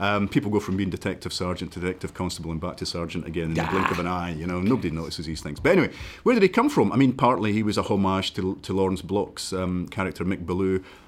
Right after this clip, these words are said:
Speaker 1: Partly, as you have said, you need a, an antagonist. You need someone that the,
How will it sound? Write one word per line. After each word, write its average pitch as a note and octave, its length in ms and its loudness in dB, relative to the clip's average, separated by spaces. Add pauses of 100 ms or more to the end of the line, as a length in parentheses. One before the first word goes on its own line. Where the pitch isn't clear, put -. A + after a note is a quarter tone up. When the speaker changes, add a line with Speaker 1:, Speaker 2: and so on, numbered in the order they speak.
(280)
Speaker 1:
Partly, A#2+ 420 4
as G2+ 100 0
you G2+ 380 0
have F#2+ 160 -2
said, A#2 420 2
you G2+ 100 0
need G2+ 160 0
a, F#2 260 0
an G2 120 -4
antagonist. G2+ 640 -4
You F#2 80 -2
need F2+ 160 -4
someone F2+ 400 -2
that F2+ 220 -6
the, F2 360 0